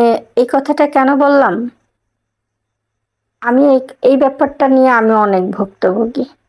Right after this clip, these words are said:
আমি অপরাধ না করে অনেক সময় আমি অপরাধী হয়ে যাই। দিন শেষে তারা আবার দেখছি, সেটা বুঝতেও পারে। হয়তো কেউ বোঝে, হয়তো কেউ বোঝে না। আগে না এই ব্যাপারটা নিয়ে আমার মধ্যে অনেক বেশি মানে কি যে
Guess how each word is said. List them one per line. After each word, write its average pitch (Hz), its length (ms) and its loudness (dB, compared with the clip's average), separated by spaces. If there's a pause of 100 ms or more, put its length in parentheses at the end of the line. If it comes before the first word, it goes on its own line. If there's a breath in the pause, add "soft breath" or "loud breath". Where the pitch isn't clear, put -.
(560)
আমি 330 220 2
অপরাধ 247 380 0
না 233 240 -2
করে 254 220 -4
অনেক 208 280 -4
সময় 208 240 -4
আমি 208 200 -2
অপরাধী 190 520 -4
হয়ে 202 260 -2
যাই। 254 180 -2 (500 soft breath)
দিন 247 220 2
শেষে 294 300 -2
তারা 269 320 -2
আবার 262 260 -2
দেখছি, 240 400 -2 (560)
সেটা 254 200 -2
বুঝতেও 233 520 -2
পারে। - 280 -2 (580 loud breath)
হয়তো 254 240 0
কেউ 294 200 0
বোঝে, 262 360 0
হয়তো 233 360 -2
কেউ 240 200 0
বোঝে 220 360 -4
না। 233 160 -4 (540)
আগে 254 260 -2
না 311 160 2
এই 269 140 2
ব্যাপারটা 247 440 0
নিয়ে 262 160 2
আমার 240 220 0
মধ্যে 247 260 0
অনেক 262 340 2 (120)
বেশি 262 420 0 (800)
মানে 202 320 2 (1400)
কি 294 140 2
যে 311 160 2